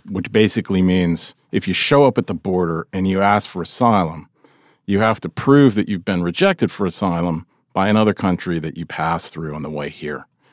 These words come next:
That would disqualify a lot of, a lot of migrants. When Trump did that, uh, you know, people went insane. <laughs> And, and, and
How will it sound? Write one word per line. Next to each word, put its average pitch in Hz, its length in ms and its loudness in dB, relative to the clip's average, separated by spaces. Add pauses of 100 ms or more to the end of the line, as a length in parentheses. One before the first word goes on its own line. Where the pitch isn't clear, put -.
That 127 120 2
would 127 100 2
disqualify 90 600 -2
a 69 80 -10
lot 62 260 -8
of, - 240 -20 (160)
a 92 60 -4
lot 85 240 -2
of 82 80 -10
migrants. - 520 -14 (180)
When 117 140 2
Trump 196 300 2
did 104 160 0
that, 78 300 -6 (1000)
uh, 101 320 2 (140)
you 160 100 2
know, 113 80 4
people 143 300 2
went 127 160 4
insane. - 680 -4 (240)
<laughs> 110 60 -2 (320)
And, 151 280 0 (420)
and, 135 260 4
and 139 200 2